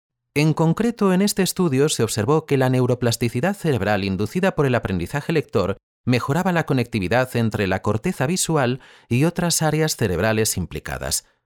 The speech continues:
Se puede decir que a través del ejercicio de la lectura llevamos la contraria a la naturaleza, porque al leer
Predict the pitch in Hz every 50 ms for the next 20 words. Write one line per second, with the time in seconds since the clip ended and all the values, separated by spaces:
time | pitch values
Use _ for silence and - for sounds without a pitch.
0 | _ _ _ _ _ - - - 110 110 104 - 139 139 131 127 113 117 107 -
1 | 156 170 165 160 - - 147 139 - 143 143 165 208 202 - 208 190 160 - -
2 | 104 104 - 147 147 - 139 131 110 101 95 92 95 - - - 160 160 160 156
3 | - - 110 98 - 120 127 160 185 196 208 190 - 170 156 151 - 147 139 139
4 | 131 - 165 165 165 156 156 151 - - _ - 117 127 127 120 120 120 - 123
5 | 120 127 180 220 - - 95 80 80 - - - 135 135 139 - - 202 226 202
6 | 139 117 104 92 82 98